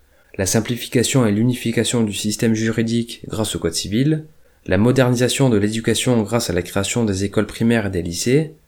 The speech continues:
la rénovation du territoire avec la création de routes et de ponts pour faciliter les échanges commerciaux et les déplacements des troupes. Le Premier Empire s'achève en mille huit cent quatorze, lorsque le Sénat prononce la déchéance de Napoléon.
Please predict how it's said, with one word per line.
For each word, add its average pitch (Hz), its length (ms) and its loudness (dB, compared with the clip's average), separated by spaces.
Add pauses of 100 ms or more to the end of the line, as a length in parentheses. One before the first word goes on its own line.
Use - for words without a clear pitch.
(220)
la 92 100 0
rénovation 113 520 2
du 98 100 -2
territoire 101 520 0
avec 101 200 -2
la 82 80 -2
création 107 380 -2
de 110 80 2
routes 120 260 0
et 92 60 0
de 90 100 -2
ponts 104 340 0
pour - 160 -4
faciliter 113 500 -2
les 101 160 0
échanges 104 260 -4
commerciaux 107 640 0 (220)
et 87 60 -6
les 92 100 0
déplacements 113 460 0
des 113 100 -2
troupes. - 280 -6 (600)
Le 85 100 -4
Premier 123 240 0
Empire 107 400 0
s'achève 113 380 0
en 90 60 0
mille 117 180 0
huit 127 60 -6
cent 135 160 0
quatorze, 127 640 0 (240)
lorsque - 240 -2
le 82 120 2
Sénat 104 360 0
prononce 113 440 0
la 82 80 -4
déchéance 117 480 -2
de 117 100 0
Napoléon. 104 600 0